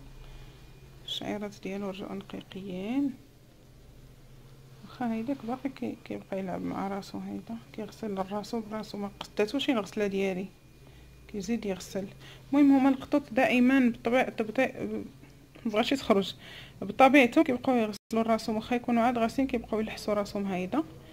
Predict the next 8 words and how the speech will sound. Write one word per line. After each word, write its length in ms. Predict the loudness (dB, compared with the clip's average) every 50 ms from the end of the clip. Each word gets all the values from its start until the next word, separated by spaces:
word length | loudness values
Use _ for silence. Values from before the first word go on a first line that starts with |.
| -20 -20 -20 -20 -20 -20 -18 -8 -4
وهذه 160 | -4 0 2
هي 120 | 2 2 2
الطبيعه 380 | 2 0 -2 -2 -2 -2 -4
ديالهم. 340 | -4 -2 -4 -4 -2 0 0
ميشو، 440 | 0 0 -2 -4 -4 -2 0 2 2 0 0
ميشو، 340 | 0 0 0 2 2 0 0 0 -4 -12 -16 -16 -14
شوف 260 | -12 -14 -12 -8 -4
هنا، 200 | -4 -2 -2 -4